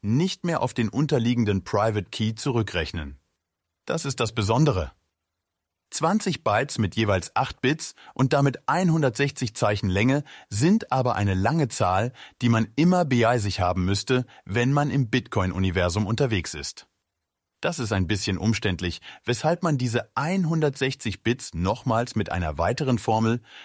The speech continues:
dem Base fifty-eight Check, kodiert und dann die endgültige Bitcoin-Adresse erhält,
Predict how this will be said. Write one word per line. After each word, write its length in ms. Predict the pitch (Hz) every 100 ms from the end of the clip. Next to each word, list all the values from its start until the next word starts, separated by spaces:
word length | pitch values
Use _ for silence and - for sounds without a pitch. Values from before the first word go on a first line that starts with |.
| - -
dem 340 | 101 92 90 - _
Base 300 | - 85 80
fifty-eight 500 | - 90 - 80 85
Check, 320 | - 95 92 _ _
kodiert 540 | - 151 139 170 185 - - - -
und 280 | 127 120 135
dann 200 | 147 151
die 180 | 120 -
endgültige 640 | 143 180 - 139 131 113 95
Bitcoin-Adresse 840 | 127 135 - 123 107 98 101 -
erhält, 360 | 85 92 101